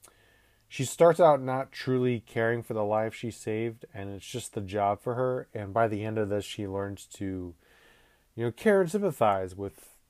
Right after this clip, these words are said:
uh, others. And I enjoyed this character arc, and I thought she was the standout of this movie, the, the heart of this movie. Um, Jake Gyllenhaal was an absolute treat. Uh, I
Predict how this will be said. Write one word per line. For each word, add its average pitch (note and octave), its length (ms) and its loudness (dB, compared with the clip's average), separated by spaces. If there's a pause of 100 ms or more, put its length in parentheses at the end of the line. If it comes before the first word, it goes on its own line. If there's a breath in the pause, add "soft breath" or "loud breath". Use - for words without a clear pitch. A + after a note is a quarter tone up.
(380)
uh, F#2+ 360 -4 (100)
others. F#2 560 -4
And G#2 160 -8
I A2+ 120 0
enjoyed A2+ 420 0
this G#2 140 -4
character G2+ 460 -6
arc, G2+ 380 -4 (160)
and G2 160 -12
I G2 80 -8
thought G#2+ 260 -2
she - 160 -8
was F#2+ 360 -6
the - 120 -16
standout F#2 600 -8
of E2+ 60 -14
this - 140 -20
movie, F2+ 340 -12 (120)
the, A#2 240 0 (100)
the C#3 120 -2
heart F3 240 4
of G#2+ 80 0
this F#2+ 200 -10
movie. - 360 -16 (1000 soft breath)
Um, F#2+ 560 -10 (360)
Jake D3+ 340 2
Gyllenhaal C#3+ 720 0 (160)
was D3+ 220 4
an E3+ 80 2
absolute G2 480 -2
treat. F#2+ 360 -10 (260)
Uh, G#2 60 -10
I A2 640 0